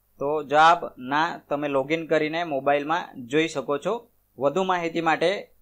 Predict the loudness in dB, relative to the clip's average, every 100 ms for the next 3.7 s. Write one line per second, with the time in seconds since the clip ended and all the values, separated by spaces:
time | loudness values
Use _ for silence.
0 | _ _ _ _ -10 -2 0 0 -2 -4
1 | -2 0 2 0 0 -2 2 4 4 2
2 | 0 0 -2 0 0 0 -4 -4 -2 2
3 | 2 4 2 2 2 -6